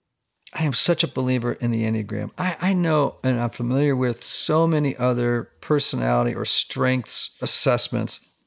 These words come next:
Think they're all fantastic. So I, I don't, I don't have a down, a down thing to say about anything or a negative thing to say about any of them. I just think that the Enneagram is a, such a rich,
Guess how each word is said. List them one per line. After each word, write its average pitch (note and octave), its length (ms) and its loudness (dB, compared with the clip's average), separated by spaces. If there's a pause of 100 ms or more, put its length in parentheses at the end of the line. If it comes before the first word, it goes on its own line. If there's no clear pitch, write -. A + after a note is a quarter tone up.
(100)
Think C3+ 200 0
they're A#2 160 2
all A2+ 120 4
fantastic. G2+ 800 -4
So A#2+ 120 0
I, A2+ 260 0
I - 20 4
don't, B2 260 2
I B2+ 60 2
don't A#2+ 160 2
have A2+ 140 0
a - 20 -8
down, A2+ 420 0 (220)
a - 20 -8
down A#2+ 360 0
thing B2 160 -2
to A2 40 -2
say A#2 220 0
about G#2+ 240 0
anything G#2+ 320 -2
or G#2+ 100 -4
a A2 40 -4
negative A2 360 -2
thing A2 140 -4
to G#2 80 -6
say A2 160 -2
about G2+ 200 -4
any G#2 200 -4
of G2 80 -6
them. F#2+ 140 -10 (540)
I D#3+ 180 4
just F#3 260 2
think C#3+ 180 0
that B2 140 -4
the A#2 160 -6
Enneagram A2 800 -2 (580)
is B2+ 200 0
a, G#2+ 260 0 (320)
such - 320 0
a A2 140 -2
rich, C3 840 -2